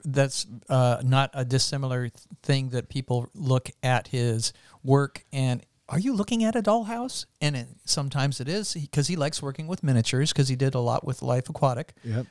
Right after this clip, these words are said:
Speaker 1: But yeah, you look at some of these shots, especially at the house at the beginning, it looks like a dollhouse, but here comes, you know, one of the little ones up the stairs.
Speaker 2: Yeah, there's so much detail. You know what I mean? So, uh, instantly, I'm already,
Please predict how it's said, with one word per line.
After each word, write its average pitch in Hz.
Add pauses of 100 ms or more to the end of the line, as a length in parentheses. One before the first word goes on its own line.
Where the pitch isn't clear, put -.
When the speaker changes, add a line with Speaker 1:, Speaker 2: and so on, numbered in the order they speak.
Speaker 1:
But 143
yeah, 147 (240)
you 147
look 165
at 170
some 160
of 151
these 143
shots, -
especially 147
at 127
the 117
house 147
at -
the 127
beginning, 135
it 147
looks 156
like 143
a 127
dollhouse, 120
but 120
here 160
comes, 151
you 143
know, 143
one 139
of 143
the 135
little 151
ones 139
up 139
the 117
stairs. 131
Speaker 2:
Yeah, 175
there's 113
so 165
much 135 (120)
detail. 120 (320)
You 107
know 101
what 98
I 90
mean? 92
So, 113
uh, 117
instantly, 123
I'm 117
already, 104